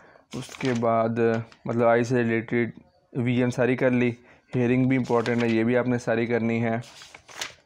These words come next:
उसके बाद वेस्टिबुलर अपरेटस, ये आप रीड कर लें, ये वाइवा में पूछा जा सकता है, और इसको भी कर लें। टेस्ट, ये भी आप कर लें, पास्ट पेपर से देख लें कि कितना इंपॉर्टेंट है,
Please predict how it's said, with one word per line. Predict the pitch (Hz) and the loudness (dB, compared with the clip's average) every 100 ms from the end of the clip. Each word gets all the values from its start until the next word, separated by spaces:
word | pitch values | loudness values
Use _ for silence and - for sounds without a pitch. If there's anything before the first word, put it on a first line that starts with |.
| _ _ _ - | _ _ _ -16
उसके | - - - 123 | -16 -8 -2 2
बाद | 117 117 117 117 117 | 4 6 4 2 2
वेस्टिबुलर | 120 - 131 127 131 | 2 0 0 2 4
अपरेटस, | 123 127 117 120 123 123 - _ - | 2 2 0 2 2 0 -14 _ -6
ये | 127 | -2
आप | 120 113 | -2 0
रीड | 120 117 | -2 -2
कर | 131 123 | 0 0
लें, | 123 123 123 - _ _ _ | 0 -2 -4 -14 _ _ _
ये | 123 117 | -2 2
वाइवा | 113 113 120 | 2 2 2
में | 120 117 113 - _ _ _ - | 0 0 -2 -8 _ _ _ -4
पूछा | 117 120 117 | -4 0 0
जा | 113 | 0
सकता | 117 107 - 110 | 0 -6 -2 0
है, | 113 110 113 _ _ _ _ - | 0 -2 -6 _ _ _ _ -6
और | 113 110 110 110 110 110 | -2 0 2 2 0 -2
इसको | 123 - 139 | -6 -4 0
भी | 127 123 | 0 0
कर | 120 113 | 0 0
लें। | 120 117 - _ _ _ _ - | -2 -4 -10 _ _ _ _ -2
टेस्ट, | 123 127 135 - - - - | 2 2 0 -4 -18 -20 -8
ये | 143 123 | -2 2
भी | 131 | 2
आप | 127 - | 0 0
कर | 123 | -2
लें, | 117 120 117 - | 0 0 -2 0
पास्ट | 120 117 | 0 2
पेपर | 123 120 117 | -2 0 0
से | 113 107 | -2 -2
देख | 110 110 | -2 -2
लें | 120 113 | -4 -2
कि | 117 113 107 | -2 -2 -2
कितना | 117 - 117 | -6 -4 -4
इंपॉर्टेंट | 113 110 104 113 - | -2 -2 -2 -2 -2
है, | 110 | -4